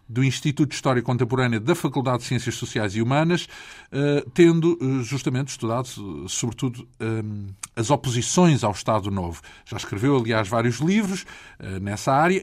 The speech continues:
incluindo este aqui intitulado mil novecentos e trinta e sete, O Atentado a Salazar.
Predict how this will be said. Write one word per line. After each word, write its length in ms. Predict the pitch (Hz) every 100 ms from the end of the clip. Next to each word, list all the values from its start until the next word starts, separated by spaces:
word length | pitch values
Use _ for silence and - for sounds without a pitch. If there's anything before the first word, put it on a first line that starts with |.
| -
incluindo 600 | 202 175 180 175 131 - -
este 320 | 185 143 147
aqui 400 | 120 131 117 107 120
intitulado 840 | 117 120 117 127 123 107 98 90
mil 300 | 110 147 160
novecentos 400 | 143 127 131 120
e 60 | 113
trinta 240 | 120 113
e 40 |
sete, 460 | 113 135 113 95 - -
O 160 | 147
Atentado 580 | 175 170 131 127 113 98
a 60 | 95
Salazar. 720 | - 113 117 113 156 190